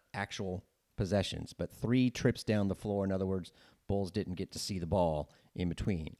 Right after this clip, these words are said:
One trip, they scored six. Another, they scored five. And another, they scored four. Here was how you get the six. You just heard Golden get fouled on the dunk. Well, here's what happened coming out of the timeout.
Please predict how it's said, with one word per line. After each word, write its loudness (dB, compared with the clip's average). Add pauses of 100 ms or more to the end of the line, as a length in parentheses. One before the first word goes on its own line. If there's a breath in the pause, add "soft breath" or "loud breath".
One 6
trip, 4 (160)
they 2
scored 2
six. 2
Another, 6
they 6
scored 0
five. 4 (320 soft breath)
And 4
another, 6
they 0
scored 0
four. -2 (480 soft breath)
Here 8 (300)
was 4
how 8
you 10
get 6
the 2
six. 2
You 2
just 4
heard 8 (160)
Golden 10
get 0
fouled 8
on 4
the 0
dunk. 6 (100)
Well, 0
here's 2
what 2 (300)
happened 6
coming 6
out 8
of 0
the 4
timeout. 6